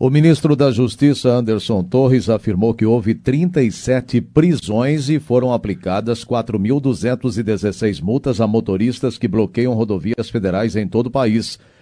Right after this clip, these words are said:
Os números foram divulgados em uma publicação em uma rede social hoje. Segundo Torres, as infrações de trânsito somam onze vírgula três milhões de reais.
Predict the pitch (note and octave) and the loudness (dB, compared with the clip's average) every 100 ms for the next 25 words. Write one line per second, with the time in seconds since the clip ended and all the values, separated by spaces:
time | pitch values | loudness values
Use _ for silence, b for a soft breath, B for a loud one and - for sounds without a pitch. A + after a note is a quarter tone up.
0 | b b C3+ G#2+ B2 E3 F3 - D#3+ D#3 | b b 0 2 2 2 2 2 0 0
1 | B2+ D#3 - A#2 C#3 B2+ D3 C3+ C#3+ C#3 | -2 -4 -2 -2 -2 0 0 -2 -4 -4
2 | D3 A#2+ - C#3 D3 B2 A#2 A#2+ D#2+ A2 | -2 -4 -2 -2 0 0 0 -2 -2 -4
3 | C#3+ - C#3+ - C3 E3 D3+ B2+ D#2+ D2+ | -4 -2 -2 0 2 4 4 4 0 -10
4 | b b - - D#3+ G3+ F3+ C3+ D#3+ F3+ | b b -8 -2 2 2 2 2 4 4
5 | F3+ - b - G#2 F#2 E3 E3 C#3 B2+ | 2 -6 b -6 -4 -4 -4 -2 0 0
6 | A#2+ F#2+ G#2 G#2+ D3 C#3 E3 D3 - C#3 | 0 -2 -2 0 0 -2 -4 -4 -2 0
7 | D3+ A#2+ D#3 F#3 D#3 C3+ C#3+ D3 A#2 C3+ | 2 2 2 2 0 0 2 2 2 0
8 | D#3+ B2 D#3 A#2+ D#3 F#3 D#3+ C3 D#3 D#3 | -2 0 -2 0 0 0 0 0 2 2
9 | G2+ A2 F#2+ | 2 0 -2